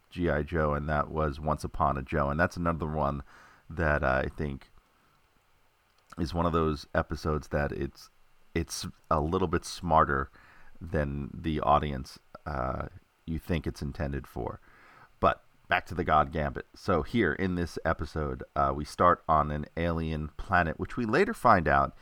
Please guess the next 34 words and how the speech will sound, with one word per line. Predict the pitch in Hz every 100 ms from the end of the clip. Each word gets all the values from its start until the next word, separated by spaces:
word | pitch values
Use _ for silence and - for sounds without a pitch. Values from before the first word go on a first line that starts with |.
| - - -
is | 82 78 73 -
the | 78 71 65 - -
surface | - 101 - 123 - - _ -
of | 82 65 -
Titan, | - 113 87 65 - - _
Saturn's | - 78 71 69 65 98
moon. | 95 69 - - _ -
And, | 82 78 78 78
uh, | 78 76 73
there's | 85 85 82
this | 85 78
mechanical | 87 - 101 92 87
god | 82 80 82 76
statue | - 76 - 80
being | 82 78
prepared, | - - - 80 78 71 - - - _ _ _ -
uh, | 69 67 65 64 -
called | 95 80 73
the | 80
Sky | - 80 80
God. | 71 67 67
We | 76 87
meet | 87 85 - _ _ _ _ -
Jero, | 85 98 95 87 87 90 -
played | 98 80
by | 78
Ed | - 78 78
Gilbert, | 92 78 85 - -
who | 92
is | 80 73
the, | 80 73 69
uh, | 67 65
high | 95 85
priest | - 85 80 -